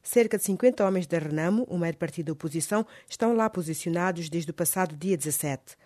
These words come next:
O seu convívio com a população tem sido pacífico, os elementos pedem comida à população e garantem que não pretendem fazer mal, mas exigir ao governo paridade na composição da Comissão Nacional de Eleições e a não realização de eleições gerais previstas para este ano.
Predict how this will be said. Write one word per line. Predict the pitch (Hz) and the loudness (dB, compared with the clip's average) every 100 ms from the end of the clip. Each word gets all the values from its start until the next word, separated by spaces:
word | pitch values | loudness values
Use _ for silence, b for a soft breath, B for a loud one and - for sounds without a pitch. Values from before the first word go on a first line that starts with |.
| b b b | b b b
O | |
seu | 160 160 | -4 -2
convívio | 156 175 151 196 165 160 | 0 0 0 -2 -2 -2
com | |
a | 160 | -2
população | 160 156 147 160 | -4 -4 -2 -2
tem | 147 156 | -2 -4
sido | 147 151 143 | -4 -6 -6
pacífico, | 156 - 208 - 214 240 B B 285 | -6 -4 -4 -4 -4 -6 B B -2
os | 254 | 2
elementos | 240 202 185 175 165 156 | 2 2 4 2 0 -4
pedem | - 165 160 | -2 0 0
comida | 160 185 214 165 | -2 -2 0 0
à | |
população | 156 147 151 - 196 196 b b | -4 -6 -4 0 0 0 b b
e | 262 | 2
garantem | 226 185 190 202 190 | 4 6 2 0 -2
que | 185 | 2
não | 226 | 2
pretendem | 226 214 175 160 | 0 0 0 2
fazer | 156 147 156 147 | -2 -4 -2 0
mal, | 165 190 - B B | 2 2 0 B B
mas | 196 226 | 0 2
exigir | 247 170 190 180 | 0 0 2 2
ao | |
governo | 147 143 190 190 185 | 0 2 2 4 2
paridade | 180 247 233 202 170 175 165 | 0 2 4 4 2 2 2
na | 156 | -2
composição | 151 220 196 165 151 196 190 | -2 -4 -2 -6 -4 0 0
da | 160 | 0
Comissão | 151 165 147 160 | -2 -2 -2 -2
Nacional | 156 151 151 147 | -4 -4 -4 -4
de | 143 | -4
Eleições | 143 143 190 196 196 - B B | -4 -4 0 0 0 -4 B B
e | 226 | 4
a | 214 | 6
não | 233 262 | 8 8
realização | 226 185 175 160 - 196 | 8 2 2 0 2 2
de | 175 | 2
eleições | 160 147 175 160 | 0 -2 -2 -2
gerais | 160 170 165 | 0 0 0
previstas | - 185 160 - - 160 - | -4 -4 -4 -4 -4 -2 -4
para | - 160 165 | -4 0 0
este | 170 - 165 | 0 -2 -2
ano. | 156 143 | 0 -2